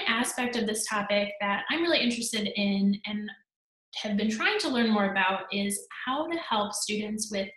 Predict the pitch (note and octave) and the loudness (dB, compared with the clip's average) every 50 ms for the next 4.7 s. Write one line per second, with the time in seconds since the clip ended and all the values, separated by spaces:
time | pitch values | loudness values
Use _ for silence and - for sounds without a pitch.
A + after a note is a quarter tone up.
0 | - A#3+ A#3+ - - D4 D#4 D#4 - - D#4 D4 C#4+ C4+ C4 C4 C4 - - G#3 | -12 -8 -6 -4 -2 -4 -4 -4 -4 -2 0 2 4 4 4 4 2 0 0 -2
1 | G#3+ G#3+ G#3 G#3 - A#3+ A#3 B3 B3+ D4 D4 C#4+ C4 B3+ A#3+ A#3+ A#3+ A#3+ A#3+ - | -2 -2 -2 -4 -6 -8 -8 -6 -4 -2 -2 0 0 0 -2 -2 -4 -6 -10 -10
2 | A#3 A#3 A3+ - A3 A3 G#3+ A3 - - - - - _ - - C4 D4 C#4+ - | -12 -12 -8 -4 -2 -2 -2 -4 -6 -12 -20 -20 -20 _ -2 0 0 0 0 -2
3 | D#4 C#4+ - - A3 G#3+ G#3+ - G#3 G3+ G#3 G#3 G#3 G#3 G#3 G3+ G3 G3 - G3 | -4 -4 -4 -4 -4 -2 -2 -2 0 0 2 2 0 0 -2 -4 -6 -6 -4 -4
4 | G3+ G3 G3+ A#3 D4 D#4+ D#4 D4+ D4 C#4+ C#4+ C#4+ F#3 | -2 -2 0 0 0 0 0 -2 -2 0 0 0 -2